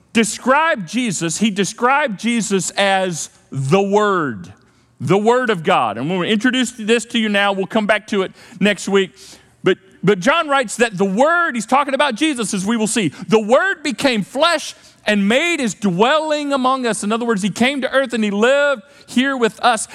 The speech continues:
"And we have seen his glory, the glory of the one and only Son." See, that's Jesus. The Word is the one and only Son who came from the Father. Look at this description. Hear the words, "full of grace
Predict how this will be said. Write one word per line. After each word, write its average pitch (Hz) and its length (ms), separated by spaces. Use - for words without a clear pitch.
"And 214 180
we 277 120
have 220 100
seen 330 560
his 240 200
glory, 208 400
the 160 120
glory 214 520
of 175 140
the 160 80
one 170 260
and 214 100
only 202 260
Son." 156 680
See, 180 360
that's 127 180
Jesus. 127 540
The 131 80
Word 226 440
is 147 160
the 151 100
one 151 220
and 202 100
only 190 220
Son 170 400
who 139 160
came 175 380
from 196 200
the 202 80
Father. 123 520
Look 123 160
at 147 100
this 175 120
description. 156 520
Hear 147 160
the 196 80
words, 160 440
"full - 260
of 110 80
grace 139 600